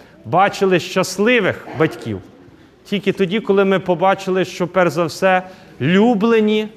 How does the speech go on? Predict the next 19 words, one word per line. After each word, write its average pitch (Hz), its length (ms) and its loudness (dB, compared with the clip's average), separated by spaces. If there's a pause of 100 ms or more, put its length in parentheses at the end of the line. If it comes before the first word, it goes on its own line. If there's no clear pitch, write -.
(160)
нашим 180 580 0
Небесним 151 640 -2
Отцем. 110 320 -8 (1400)
Ось 196 280 2
де 180 140 0
починається 175 680 0
батьківство. 135 680 -8 (600)
І 170 40 2
от 220 120 0
сиділи 247 540 0
син 240 460 0
із 196 160 0
батьком 185 560 0
на 180 100 0
такій 175 280 -4
бесіді 180 500 -2
про 165 180 -4
кризу 170 320 -2
батьківства, 156 680 -6